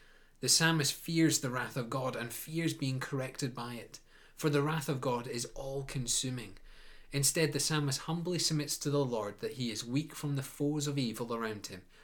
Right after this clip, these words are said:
He needs deliverance, not discipline. Having started in anguish, look at the confidence of verse nine. "The Lord has heard my plea and accepts my prayer."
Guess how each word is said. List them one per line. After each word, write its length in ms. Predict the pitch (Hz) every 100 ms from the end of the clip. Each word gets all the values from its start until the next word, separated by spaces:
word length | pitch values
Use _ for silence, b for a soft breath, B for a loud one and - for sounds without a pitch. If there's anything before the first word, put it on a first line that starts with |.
| B -
He 120 | 160
needs 260 | 151 139
deliverance, 760 | - 143 139 139 110 98 - -
not 320 | 135 131 -
discipline. 600 | 123 117 139 - 98 95 - B B B B B
Having 280 | 147 143 135
started 460 | - 143 135 139
in 140 | 127 120
anguish, 460 | 123 139 123 95
look 200 | 139 139
at 60 | 156
the 80 | 135
confidence 640 | - 151 147 131 110 -
of 100 | 110
verse 280 | 117 107 -
nine. 320 | 127 120 107 B B B -
"The 120 | 127
Lord 260 | 117 117
has 160 | 110 107
heard 340 | - 131 156
my 220 | 143 143 135
plea 400 | - 107 90 - B B -
and 100 | 113
accepts 560 | 107 - - 110 -
my 260 | 120 110 101
prayer." 520 | - - 117 104 -